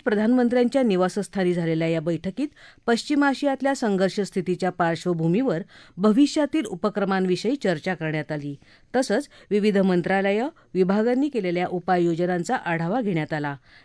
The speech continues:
या संदर्भातली ही दुसरी बैठक होती. संसदेच्या अर्थसंकल्पीय अधिवेशनाचा आज शेवटचा दिवस आहे.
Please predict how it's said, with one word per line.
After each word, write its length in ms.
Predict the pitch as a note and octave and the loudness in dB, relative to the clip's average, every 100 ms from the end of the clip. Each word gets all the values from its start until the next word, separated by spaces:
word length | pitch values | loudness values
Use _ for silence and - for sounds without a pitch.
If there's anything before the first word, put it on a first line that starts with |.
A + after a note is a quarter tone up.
| - | -2
या 160 | A3+ | 0
संदर्भातली 680 | B3 A#3+ G3+ F#3+ F3 E3+ G3 | 0 0 0 0 -2 -4 -6
ही 140 | A3 | -6
दुसरी 400 | A3 F3 F3+ A3 | -6 -4 -4 -2
बैठक 380 | C4+ F3 C#3+ D#3 - | -2 -2 -4 -8 -8
होती. 360 | D#3+ D#3 C#3+ C3 _ _ _ _ _ _ _ | -8 -6 -8 -10 _ _ _ _ _ _ _
संसदेच्या 720 | - C4 C4 E4 D#4 D4+ E4 D4+ | 2 2 2 0 -2 -2 -2 -2
अर्थसंकल्पीय 800 | G#3 G3 B3 B3+ B3 A#3+ A#3+ A#3+ B3 | -2 -2 -2 0 0 0 -4 -2 -2
अधिवेशनाचा 840 | F#3 F3+ F#3 F3 F#3+ G3 F#3+ - - | -2 -2 0 -2 -2 -4 -4 -6 -4
आज 260 | E3+ E3+ D#3+ | -4 -4 -6
शेवटचा 460 | - F#3+ A#3+ C4 | -4 0 0 0
दिवस 340 | F#3 D3 D3+ F3 | -2 -2 -4 -4
आहे. 280 | D3+ D#3+ | -4 -4